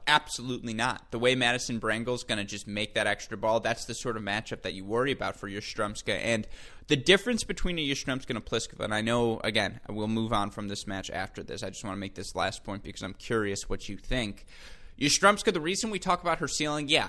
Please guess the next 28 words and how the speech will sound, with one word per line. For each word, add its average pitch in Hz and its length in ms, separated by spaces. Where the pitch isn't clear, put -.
sh-, - 180
her, 165 340
Sabalenka, 127 840
Osaka 110 760
on 107 300
an 107 160
elite 113 500
tier, 117 380
probably 113 460
the 101 120
Serena 117 440
Williams 107 500
tier 104 240
of - 260
power 95 520
that 104 180
they 113 120
can 127 180
produce 107 440
off 104 220
of 107 160
their 92 160
racket. 113 540
But 185 140
Yastremska, 185 800
unlike 151 480
a 131 60
Pliskova, 101 760